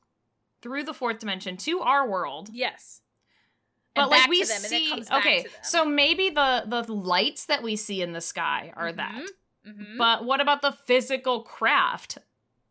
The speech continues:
Speaker 2: Yeah, I'm gonna ask that.
Speaker 1: What about the
Speaker 2: How
Speaker 1: Tic Tac?
Speaker 2: this addressed the physical crafts that we see, if it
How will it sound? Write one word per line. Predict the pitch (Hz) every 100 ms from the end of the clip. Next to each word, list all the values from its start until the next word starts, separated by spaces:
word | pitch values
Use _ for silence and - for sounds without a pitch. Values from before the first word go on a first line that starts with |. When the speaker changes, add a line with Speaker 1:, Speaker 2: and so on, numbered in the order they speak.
| _ _ _ - - _ _ 269
Speaker 2:
Yeah, | 294
I'm | 294
gonna | 349
ask | 247 -
that. | 220 - -
Speaker 1:
What | 247
about | 285 311
the | 330
Speaker 2:
How |
Speaker 1:
Tic | 247 277 -
Tac? | 269 185 151 - - _ _ _
Speaker 2:
this | 226 -
addressed | 208 202 190 - _
the | 190
physical | - 185 180 - 175 160 165 165 180 _ _ _ _ _ _
crafts | - 269 320 - - - - _ _ _ -
that | - -
we | 175
see, | - - 131 196 _ _ _ -
if | 180 -
it | 165 160 - -